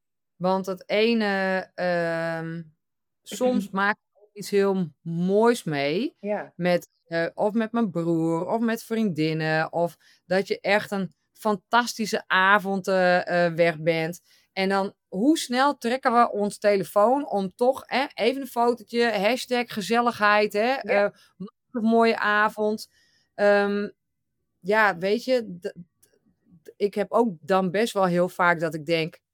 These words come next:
Speaker 1: "Nou, dat hoeft helemaal niet."
Speaker 2: Hmm.
Speaker 1: Beleef het maar in het nu.
Speaker 2: Ja.
Speaker 1: In het hier en het nu.
Speaker 2: Ja.
Speaker 1: Ehm,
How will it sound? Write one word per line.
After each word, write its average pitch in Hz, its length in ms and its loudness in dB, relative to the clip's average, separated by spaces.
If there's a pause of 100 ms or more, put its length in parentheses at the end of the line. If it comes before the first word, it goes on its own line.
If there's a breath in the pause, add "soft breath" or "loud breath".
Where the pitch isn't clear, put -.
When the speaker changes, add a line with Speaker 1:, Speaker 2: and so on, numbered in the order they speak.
Speaker 1:
"Nou, 175 180 -2
dat 131 120 -8
hoeft 151 180 -12
helemaal 190 220 -4
niet." 151 360 -10
Speaker 2:
Hmm. 165 380 -12 (640)
Speaker 1:
Beleef 165 380 -2
het 185 120 -10
maar 160 400 -2
in 160 180 -10
het 143 160 -8
nu. 170 420 -4
Speaker 2:
Ja. 202 380 4
Speaker 1:
In 165 140 -12
het 156 180 -12 (160)
hier 196 260 -8
en 165 180 -8
het 156 100 -6
nu. 175 400 -4
Speaker 2:
Ja. 196 260 0 (600 soft breath)
Speaker 1:
Ehm, 170 500 0